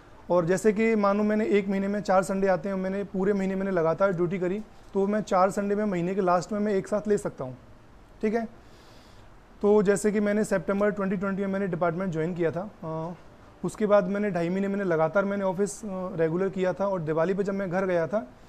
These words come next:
तो मैं करीब मेरे बारह चौदह ऑफ मेरे इकट्ठे हो चुके थे, तो मैं सारे ऑफ मैं एक साथ लेके मैं अपने घर गया था और मेरी एक भी छुट्टी खर्च नहीं हुई थी और मैं आराम से घर भी घूम के आया था।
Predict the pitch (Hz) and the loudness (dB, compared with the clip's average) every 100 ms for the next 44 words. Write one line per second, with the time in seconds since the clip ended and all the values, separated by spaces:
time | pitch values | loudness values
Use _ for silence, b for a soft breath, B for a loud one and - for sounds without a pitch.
0 | B B - 196 196 202 202 202 202 160 | B B -4 -2 -2 -2 -2 0 0 2
1 | 160 185 190 190 185 180 185 185 175 170 | 2 2 -2 0 -2 -2 -4 -2 -4 -4
2 | 170 180 170 175 202 202 185 190 - 175 | -4 -4 -2 -4 -4 -6 -6 -6 -2 0
3 | 190 190 185 196 185 185 202 196 190 185 | 0 -2 -4 -2 0 0 -2 -2 -2 -2
4 | 196 185 190 160 151 143 139 226 - B | -4 -4 -4 -4 -4 -4 -6 -10 -14 B
5 | B B B - 180 196 196 180 208 175 | B B B -4 -2 2 2 0 -4 -4
6 | 190 180 190 190 185 180 202 214 - - | -6 -6 -6 -4 -4 -4 -6 -10 -14 -20
7 | - - 170 175 185 175 170 175 202 175 | -20 -8 -4 -2 -2 0 0 -2 -4 -4
8 | 170 175 160 143 139 127 131 | -4 -4 -6 -6 -6 -6 -10